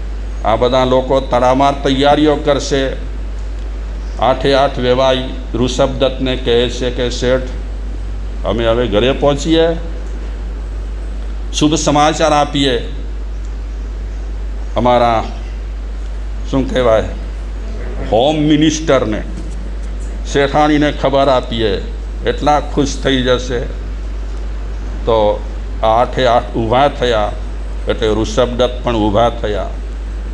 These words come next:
"વેઠે વેઠે કડે ચ-, ન ચડું મહેમાણે કે અચી જા." આ આપણો વિવેક છે.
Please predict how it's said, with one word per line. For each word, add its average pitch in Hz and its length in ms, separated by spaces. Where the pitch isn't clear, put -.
"વેઠે 139 340
વેઠે 156 300
કડે 156 380
ચ-, - 200
ન 143 160
ચડું 143 400
મહેમાણે 131 440
કે 123 140
અચી 120 400
જા." 92 200
આ 120 160
આપણો 156 320
વિવેક 160 580
છે. 90 580